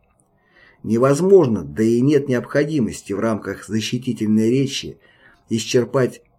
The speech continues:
связанную со всеми этими вопросами проблематику, установить, имели ли в действительности место нарушения договоров.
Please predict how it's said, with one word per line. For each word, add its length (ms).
связанную 680
со 180
всеми 360
этими 560
вопросами 680
проблематику, 960
установить, 800
имели 400
ли 160
в 80
действительности 800
место 400
нарушения 560
договоров. 760